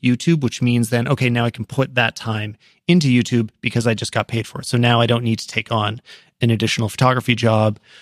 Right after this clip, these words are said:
or, or web design work is what I was doing before. So now I at least am being able to, to find more of that time, but it's still taking me far too much of it. And I think a lot of that is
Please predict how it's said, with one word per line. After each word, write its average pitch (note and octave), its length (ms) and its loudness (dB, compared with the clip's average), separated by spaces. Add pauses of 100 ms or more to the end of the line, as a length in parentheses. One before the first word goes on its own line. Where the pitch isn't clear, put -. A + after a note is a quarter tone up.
(140)
or, G#2+ 280 -2
or G#2 180 -6 (140)
web B2 240 2
design G#2 260 -4
work G#2+ 180 -12
is - 280 -14 (160)
what A#2 140 -4
I A#2 40 -4
was A2+ 120 -8
doing G#2+ 160 -4
before. A2+ 360 -2
So A2 360 -4 (240)
now B2+ 720 2 (320)
I A2+ 640 -2
at B2+ 160 -4
least D#3 340 2
am D#3 120 2
being C3 180 0
able B2 240 -2
to, A2+ 240 -8
to - 180 -12
find F#3+ 380 2
more D3+ 120 4
of B2+ 60 2
that B2 100 0
time, B2+ 120 0
but A#2 60 0
it's - 80 -12
still D3 120 0
taking C3 360 -2
me A#2 160 0 (180)
far C3+ 380 0
too - 200 -2
much A#2 280 -2
of F#3 100 -2
it. G#3 160 0 (340)
And C#3+ 120 4
I - 20 4
think F3+ 220 0
a E3 40 2
lot C3+ 200 4
of A#2 80 -2
that B2 280 2
is A#2 360 -2